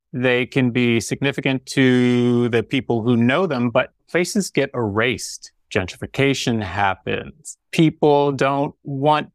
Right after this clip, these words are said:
to hear certain stories, so that it's easy to ignore them.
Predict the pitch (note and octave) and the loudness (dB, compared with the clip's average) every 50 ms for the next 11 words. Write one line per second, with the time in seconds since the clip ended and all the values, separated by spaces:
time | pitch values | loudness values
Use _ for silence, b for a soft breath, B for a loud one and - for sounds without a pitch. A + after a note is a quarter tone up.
0 | - - - D3+ D3 C#3+ C3 - - G#3 A3+ A#3 A#3 A3 - - - B2+ A#2 A2+ | -8 -2 0 0 2 0 0 0 0 2 4 4 4 2 2 0 -2 -2 -2 -4
1 | - - - B2 A2 G#2+ G#2 G2+ G2 - - B2+ A#2+ G#2+ A2+ A#2 A#2+ A2 - - | -8 -4 0 2 2 4 2 2 0 -2 -2 -2 -2 0 0 -2 -2 -2 -2 -2
2 | A2 G2+ G#2+ G#2 - G#2+ G2+ G2 G2+ G2 G#2 A2 B2 C3 A#2 G#2 - | -2 0 0 -2 -2 0 -2 0 0 0 2 2 2 2 0 -2 -8